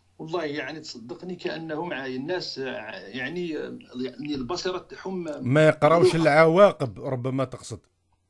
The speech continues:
Speaker 1: إيه،
Speaker 2: قراءة،
Speaker 1: أكيد.
Speaker 2: قراءة
Speaker 1: إذا
Speaker 2: العواقب.
Speaker 1: الانسان اللي ما يداركش،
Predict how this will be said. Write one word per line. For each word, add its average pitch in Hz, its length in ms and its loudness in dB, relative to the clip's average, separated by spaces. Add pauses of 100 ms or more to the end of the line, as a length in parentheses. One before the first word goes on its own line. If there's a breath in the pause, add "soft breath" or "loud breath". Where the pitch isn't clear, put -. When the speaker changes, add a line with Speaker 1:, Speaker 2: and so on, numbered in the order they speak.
(340)
Speaker 1:
إيه، 370 300 0 (220)
Speaker 2:
قراءة، 151 240 2
Speaker 1:
أكيد. 233 140 -4
Speaker 2:
قراءة 165 200 2
Speaker 1:
إذا 120 120 -6
Speaker 2:
العواقب. 165 380 4
Speaker 1:
الانسان 247 480 -8
اللي 190 180 -20
ما 220 140 -18
يداركش، 190 720 -16